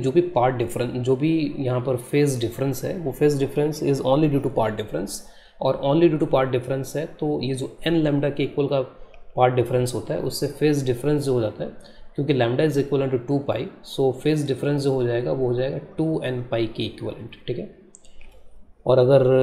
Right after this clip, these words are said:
डिस्ट्रक्टिव इंटरफेरेंस है तो उसके लिए टू एन प्लस वन lambda by two, so lambda is equivalent to again two pi।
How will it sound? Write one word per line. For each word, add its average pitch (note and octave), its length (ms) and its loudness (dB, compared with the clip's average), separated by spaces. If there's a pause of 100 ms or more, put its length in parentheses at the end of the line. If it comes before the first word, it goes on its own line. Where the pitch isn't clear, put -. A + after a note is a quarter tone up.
(340)
डिस्ट्रक्टिव C#3 460 2
इंटरफेरेंस D3+ 600 2
है D#3+ 100 2 (120)
तो D3 180 2
उसके C#3 320 0
लिए D3 280 -6 (520)
टू C#3 120 2
एन C3 160 2
प्लस C#3 240 -2
वन D#3 120 2
lambda A#2 300 0
by A2 40 0 (140)
two, G#2+ 80 -8 (1400)
so C3 120 2
lambda B2+ 260 2
is C3 120 0
equivalent C3 500 0 (100)
to C3 80 -2 (140)
again A#2+ 260 0 (140)
two A2+ 80 0 (100)
pi। A#2 100 0